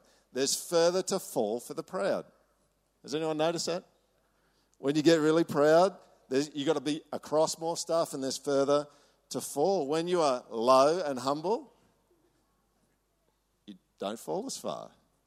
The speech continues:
when you blow it. Um, now, you know, for those who've been over at the new members course, we've, uh, we've learned a bunch about this, but if you go right back to, uh, humanity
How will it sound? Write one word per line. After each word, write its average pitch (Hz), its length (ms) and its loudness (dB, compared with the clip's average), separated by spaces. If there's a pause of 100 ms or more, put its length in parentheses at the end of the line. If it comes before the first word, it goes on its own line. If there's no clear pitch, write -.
(320)
when 80 100 -16
you 78 80 -14
blow 101 340 -10
it. - 1300 -20
Um, 69 460 -18 (560)
now, 143 280 -2 (2750)
you 98 80 -20
know, 90 100 -12
for - 100 -16
those 117 240 -4
who've 107 120 -8
been 107 180 -8
over 101 180 -8
at 95 40 -18
the 92 80 -16
new 98 140 -12
members 110 320 -12
course, 85 300 -14
we've, 82 200 -14
uh, 82 240 -10
we've 82 140 -18
learned 95 200 -10
a 78 40 -14
bunch 101 260 -10
about 80 300 -14
this, 95 260 -8
but 90 280 -12
if 107 200 -14
you 123 60 -12
go 107 160 -4
right 95 340 -8
back 117 300 -6
to, 92 320 -10
uh, 90 160 -8
humanity 113 580 -8